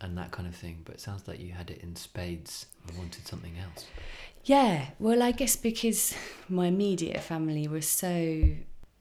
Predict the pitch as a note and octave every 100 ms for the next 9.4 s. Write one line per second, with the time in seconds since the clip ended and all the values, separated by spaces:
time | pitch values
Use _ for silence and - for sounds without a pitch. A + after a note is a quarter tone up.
0 | - - D3+ D3 - D#3+ D3+ - C#3+ -
1 | - - E3 D#3 - D#3 D3+ D3 D3 D3
2 | D3+ - - - D3 C#3+ - D3+ D#3 -
3 | _ _ _ - - - _ - - -
4 | - - _ _ D#3+ D#3+ D#3 D#3 - E3+
5 | E3 D#3 D3+ D3+ D#3 D3+ - D#3 D3 D3
6 | C#3+ - - - D3 D3 D#3 C#3+ C3+ C#3+
7 | C#3+ G#2 D3 D3 C#3+ D#3 C#3+ D#3 - -
8 | D#3 - D3 - D3 D3 - - C#3+ C#3+
9 | C3 - C3+